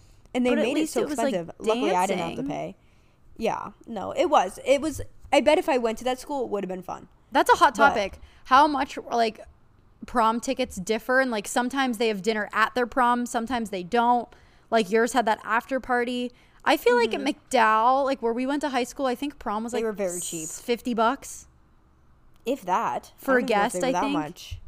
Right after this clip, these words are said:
Speaker 2: I think it
Speaker 1: Probably
Speaker 2: was
Speaker 1: for
Speaker 2: around
Speaker 1: two tickets
Speaker 2: that.
Speaker 1: was, like, fifty.
Speaker 2: Maybe.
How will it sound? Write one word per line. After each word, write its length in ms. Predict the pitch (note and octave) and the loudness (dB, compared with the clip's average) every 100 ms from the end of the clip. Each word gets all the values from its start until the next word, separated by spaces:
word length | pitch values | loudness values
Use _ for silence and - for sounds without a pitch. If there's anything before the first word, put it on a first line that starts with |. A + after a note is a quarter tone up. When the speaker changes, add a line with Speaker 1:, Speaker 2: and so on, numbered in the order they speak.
| - - - - - - - _ - | -18 -18 -20 -20 -20 -20 -20 _ -8
Speaker 2:
I 100 | C4+ | -4
think 200 | D#4 C#4 | -4 -2
it 60 | |
Speaker 1:
Probably 160 | A#3+ C4 | 2 2
Speaker 2:
was 60 | G#3+ | 2
Speaker 1:
for 60 | |
Speaker 2:
around 140 | G3+ F#3+ | 0 0
Speaker 1:
two 80 | - | 2
tickets 320 | A#3+ F3+ - | 2 0 -2
Speaker 2:
that. 20 | |
Speaker 1:
was, 120 | F3+ | -4
like, 140 | F3 F3 | -6 -6
fifty. 540 | F#3 D#3+ - D#3 E3 - - - - - A3+ | -6 -8 -8 -12 -14 -18 -20 -20 -20 -14 -8
Speaker 2:
Maybe. 500 | A3 G3 F3 - | -8 -8 -10 -12